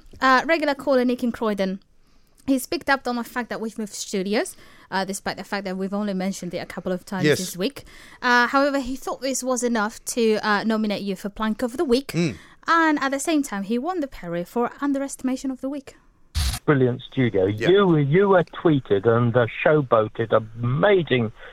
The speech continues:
Speaker 3: new, uh, new, uh, announcement.
Speaker 2: Yes.
Speaker 3: And, and all it is, is a new studio.
Speaker 2: What do
Speaker 3: I
Speaker 2: you mean
Speaker 3: mean,
Speaker 2: all it
Speaker 3: who
Speaker 2: is?
Speaker 3: cares?
Speaker 2: Are you joking? Nick,
Speaker 3: Yeah.
Speaker 2: do you not realise
Speaker 3: All it is
Speaker 2: that the whole bread and butter of radio production is where you do it from, right?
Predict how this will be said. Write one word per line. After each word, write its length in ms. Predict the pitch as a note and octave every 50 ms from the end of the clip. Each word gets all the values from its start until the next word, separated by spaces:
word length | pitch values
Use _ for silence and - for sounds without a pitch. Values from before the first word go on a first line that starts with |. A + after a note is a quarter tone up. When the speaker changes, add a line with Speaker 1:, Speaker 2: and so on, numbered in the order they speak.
| - -
Speaker 3:
new, 300 | - C3 C3+ B2+ B2 A#2+
uh, 300 | A#2+ A#2 A#2 A#2 A2+ A2 - - -
new, 380 | B2+ B2+ A#2+ A#2+ B2+ B2 A#2 A#2
uh, 260 | G#2+ G#2+ G#2+ G#2+ G#2+ - - - -
announcement. 680 | C3 B2 B2 B2+ A2+ A2+ - - - - - F2 F2+ -
Speaker 2:
Yes. 380 | D3+ D3+ A#2 - - - - - _ _ - -
Speaker 3:
And, 240 | - E3 E3+ F3 D#3+ - - -
and 120 | - E3 G3
all 200 | A#3 C4 C4 A#3+
it 80 | G#3+ -
is, 280 | C#3+ C3+ A2 F2+ G2+ G#2+ - - - _ -
is 280 | D#3 C#3 A#2+ B2 B2 -
a 60 | D#3
new 280 | D3 D3+ F3 F3 F#3 G3
studio. 500 | - - - A3+ A3+ G#3+ F3 D3 G#2 F#2
Speaker 2:
What 100 | G2 -
do 60 | C#3
Speaker 3:
I 40 | E3+
Speaker 2:
you 60 | F#3 -
mean 0 |
Speaker 3:
mean, 40 | G3+ G#3 A3
Speaker 2:
all 60 | G#3+ G3
it 80 | -
Speaker 3:
who 60 | G3
Speaker 2:
is? 260 | A#3 A3 E3+ A#2+ A#2+ -
Speaker 3:
cares? 40 | - -
Speaker 2:
Are 60 | D3+
you 140 | F3 G3+ A#3
joking? 480 | G3 - A#3 C4+ D#4+ - - - D2 - - _ _ _ _ - _ _ - - - -
Nick, 180 | C#4 C#4 -
Speaker 3:
Yeah. 280 | C4 C#4 C4 A3 - - - _ -
Speaker 2:
do 80 | - A#3
you 80 | B3+ B3+
not 160 | C4 A3+ G3
realise 260 | G#3 B3 C4 B3+ A#3
Speaker 3:
All 120 | D#3 B2 A2+
it 100 | G#2+ -
is 60 | C#3
Speaker 2:
that 160 | C#3 D3 C3 C#3+
the 120 | D#3 D3+
whole 420 | - G3 A3 A3 G#3 F#3+ E3 - - - _ -
bread 240 | D3 F3+ A3 F#3
and 160 | F3+ D#3 C3+ B2+
butter 300 | E3+ F#3 - - - G#2+
of 240 | F#2 F#2+ B2 A2+ G2+
radio 480 | B2 D3+ E3 D#3+ C#3+ B2+ A2 G#2+ F2 E2+
production 600 | - - A#2+ G#2+ C#3+ - - - - - - - - - - _ - _ -
is 160 | - C3+ B2+ A2
where 220 | A2+ C#3 D#3 D#3
you 160 | D3+ C3 B2+
do 180 | B2 - D#3 E3+
it 120 | D#3+ - -
from, 280 | - - D#2+ - - - - - - -
right? 240 | G2+ A#2 C#3+ E3